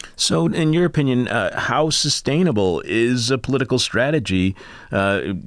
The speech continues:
you know, that the Republican Party may be embracing at this very moment, uh, political strategy of manipulating the voting process as a,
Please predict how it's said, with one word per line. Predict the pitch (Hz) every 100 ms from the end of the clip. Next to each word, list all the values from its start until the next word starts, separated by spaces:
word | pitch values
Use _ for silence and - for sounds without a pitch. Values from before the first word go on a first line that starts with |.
| -
you | 104
know, | 85 101
that | 101 92
the | 101
Republican | 98 104 95 98
Party | 90 131 117
may | 87 87
be | 90
embracing | 80 87 87 104
at | 82
this | 90 -
very | 87 85
moment, | 80 82 98 - - -
uh, | 104 95 87 - -
political | 147 135 110
strategy | - 131 147 98 92
of | 92 90 90
manipulating | 107 107 123 151 127 127 120 120 117 104
the |
voting | 95 123 131 95
process | 95 90 90 101 101 - - - - -
as | - 113
a, | 110